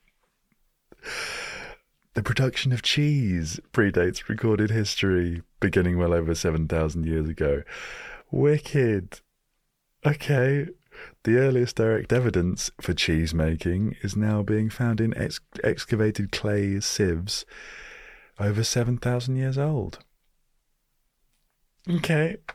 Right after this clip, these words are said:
<laughs> I need glasses. Okay. Um, okay.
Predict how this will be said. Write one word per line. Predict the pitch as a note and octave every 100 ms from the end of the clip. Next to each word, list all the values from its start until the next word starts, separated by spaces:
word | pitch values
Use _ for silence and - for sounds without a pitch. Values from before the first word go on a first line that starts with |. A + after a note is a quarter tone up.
| _ _
<laughs> | - - - - - - - - - _ _ - _ - - - - - - -
I | C#3 C#3+
need | D#3+ D#3+ D#3
glasses. | F3+ F#3 F#3 F#3 - F#3 F#3 F3+ E3 - _ _ _ _ _ _ _ - - - - - - - - - _ - C3+ B2+
Okay. | - F#2+ F2+ F2 - -
Um, | G2+ G#2 G#2 G2+ F#2 - _ _ _ _ _ C#3
okay. | B2 - C#2+ -